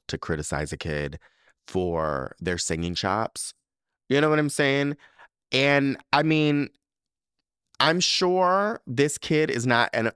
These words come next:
in a public school, okay? Like, I'm sure this kid is not going to, like, with everybody. I'm sure the other pe-, other kids in that damn choir got some pretty important parents, okay? And pretty powerful parents, too. So,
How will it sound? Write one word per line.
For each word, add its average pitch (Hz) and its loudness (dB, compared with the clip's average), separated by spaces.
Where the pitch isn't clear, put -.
in 110 2
a 98 0
public 92 -2
school, 80 -2
okay? 107 4
Like, 101 0
I'm 156 2
sure 165 -2
this 139 0
kid 127 -2
is 110 0
not 101 0
going 92 -2
to, - -4
like, 82 -2
with 104 -2
everybody. 107 0
I'm 143 2
sure 175 2
the 135 2
other 160 2
pe-, 185 -6
other 143 0
kids 190 -2
in 165 -4
that 151 2
damn 156 2
choir 156 2
got 123 2
some 127 -4
pretty 127 0
important 110 0
parents, 69 -4
okay? 113 4
And 113 0
pretty 143 0
powerful 113 2
parents, 95 0
too. 80 -2
So, 101 2